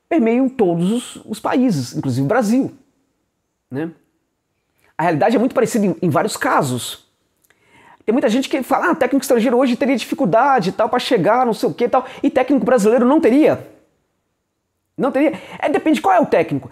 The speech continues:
Ah, o cara, é claro que um técnico argentino, uruguaio, boliviano, vamos lá, o chileno, tal, que chegasse aqui, teria uma,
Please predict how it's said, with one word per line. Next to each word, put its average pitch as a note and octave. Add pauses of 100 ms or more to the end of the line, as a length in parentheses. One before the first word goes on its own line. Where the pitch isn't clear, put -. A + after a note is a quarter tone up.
(140)
Ah, -
o G#3+
cara, -
é -
claro F#3
que A#3
um F3+
técnico E3+
argentino, F3
uruguaio, D#3
boliviano, G3
vamos F#3+
lá, A#3
o D#3+
chileno, A3
tal, A3+
que A3
chegasse F#3
aqui, - (300)
teria F4+
uma, F4+